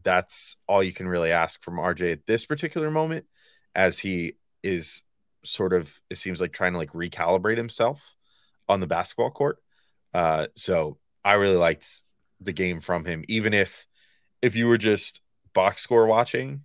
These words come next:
this one, you would be like, "This game was so ridiculously mid from him." Like, just, he shot four of eleven. Like, why is that good? Like, oh, only three assists. Why is that good? It's like,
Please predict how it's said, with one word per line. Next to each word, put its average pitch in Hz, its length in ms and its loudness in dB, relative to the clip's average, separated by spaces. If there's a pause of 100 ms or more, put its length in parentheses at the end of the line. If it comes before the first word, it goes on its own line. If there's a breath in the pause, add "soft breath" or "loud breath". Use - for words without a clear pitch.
(100)
this 135 240 -4
one, 135 300 -4
you 95 160 -4
would 87 140 0
be 90 100 0
like, 82 400 0 (800)
"This - 160 -10
game 95 300 -2
was 82 200 -6
so 82 640 0 (720)
ridiculously 92 760 -4
mid 82 400 -4 (240)
from 92 180 -6
him." 80 400 -6
Like, 87 240 -4
just, - 420 -6 (600)
he 87 80 -8
shot 85 280 0 (160)
four 101 280 2
of 85 60 -4
eleven. 98 600 0
Like, - 180 -8
why 82 160 0
is 80 100 -4
that 85 180 0
good? 76 260 -6
Like, 82 260 -14
oh, 82 240 -6
only 85 200 -8
three 92 240 -6
assists. 92 280 -4
Why 82 120 -2
is 78 80 -4
that 80 160 -8
good? 78 160 -8
It's 78 240 -8
like, 92 200 0